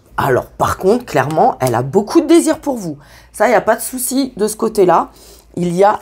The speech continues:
énormément de désir, hein. Ça, il n'y a pas de problème. Vous, vous êtes centré sur votre... Euh, sur votre vie, euh,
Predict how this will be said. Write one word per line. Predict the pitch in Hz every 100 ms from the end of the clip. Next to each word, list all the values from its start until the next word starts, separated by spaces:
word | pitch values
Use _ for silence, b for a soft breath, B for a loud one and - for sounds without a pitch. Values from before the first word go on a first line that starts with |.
| -
énormément | 170 165 180 247 320 311 277 240 240 233 240
de | 208
désir, | 180 190 262 190 196 147
hein. | 123 131
Ça, | - 175
il |
n'y |
a | 151
pas | - 202
de |
problème. | - - 175 143 120 - - - - - - _ _ _ _ - _ _ _ _ - - - - B 311 -
Vous, | - 349
vous | 311 240
êtes | 247
centré | 247 220 - 214
sur | 208 - 160
votre... | 160 151 -
Euh, | 143 113 82 55 - - _ _ - _ _ _ _ _ - - - - _ _ - - - - - - - - - - - - - - B B 175 B
sur | - 196
votre | 202 202 185
vie, | 175 185 196 185
euh, | 147 139 131 120 107